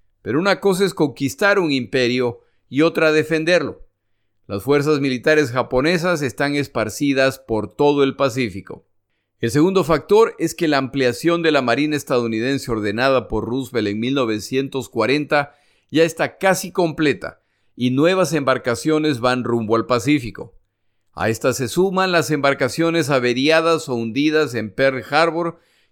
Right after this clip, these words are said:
que fueron reflotadas y enviadas a los Estados Unidos y que ahora regresan con equipo actualizado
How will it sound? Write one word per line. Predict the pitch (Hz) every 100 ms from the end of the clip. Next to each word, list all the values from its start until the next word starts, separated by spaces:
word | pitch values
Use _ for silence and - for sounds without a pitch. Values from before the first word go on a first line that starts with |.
| _
que | 127
fueron | - 165 170 156
reflotadas | 131 123 123 107 170 175 175 139
y | 135
enviadas | 123 120 131 147 143
a | 135
los | 110
Estados | 107 - 143 143 135 113
Unidos | 117 156 156 156 - _ _
y | -
que | 113 143
ahora | 170 196
regresan | 175 156 165 190 190 190
con | 175 127
equipo | 117 117 160 160 160
actualizado | 147 - 113 110 107 156 160 170 160